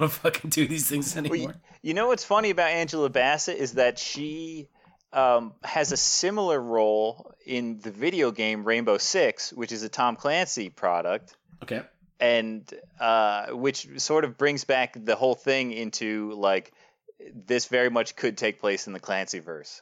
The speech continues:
Speaker 2: Like, just, like, <laughs> it's so funny to think of it as, like, M C U, but just Clancy,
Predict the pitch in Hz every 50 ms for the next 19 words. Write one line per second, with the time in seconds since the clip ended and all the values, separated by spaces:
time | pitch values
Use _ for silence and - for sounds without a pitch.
0 | - - 98 107 104 98 - 120 113 107 - 110 104 98 95 - - 123 123 139
1 | 143 - - - 143 - 175 156 135 151 151 143 139 131 131 123 - 135 135 120
2 | 127 113 110 113 107 101 104 110 110 107 101 107 104 95 - - - - - -
3 | - - 123 131 120 - - 117 107 110 110 107 101 101 - 107 95 - - -
4 | 104 98 101 104 - - 123 120 113